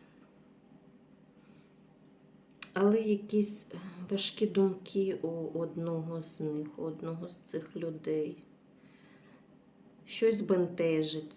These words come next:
цю людину, але зустріч з тією другою людиною заспокоїть. Причому це неважливо. Ну, це може бути парочка, да, закохані, але це може бути і,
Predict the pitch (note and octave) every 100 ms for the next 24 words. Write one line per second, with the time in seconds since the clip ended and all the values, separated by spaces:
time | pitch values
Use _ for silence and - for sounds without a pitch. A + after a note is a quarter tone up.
0 | - E3 D#3 D#3+ D3+ D#3 D#3+ D#3+ D#3+ E3+
1 | F#3 G3+ G3+ F#3 F3 E3 G#3+ G#3 - F3+
2 | F3 - - - - - G3 F3+ F3+ F3+
3 | F3+ E3+ E3+ F3+ E3+ F3+ F3 F3 F3+ A#3
4 | A#3 A3+ F3 E3+ E3 E3 - - - -
5 | D#3+ F3+ F#3+ - G#3+ G#3 - D#3 C#3 C#3
6 | - - - - A#3 A3+ G#3+ G3+ - -
7 | G#3+ G#3+ G#3 G#3 G#3 G#3 G3 G3+ F#3+ D#3+
8 | D#3+ D#3+ - - G#3+ G#3 B3+ B3+ B3+ B3
9 | F3+ F3 F3 D#3 - D#3 D3+ D3 D3 -
10 | - D3+ D3+ F3 G3+ G3 E3 - D#3 D#3
11 | - D3+ D3 C#3+ D#3 E3+ G3 G3 - F#3
12 | F3 F3 F3 F3 D#3+ E3+ F3 D#3+ - E3+
13 | E3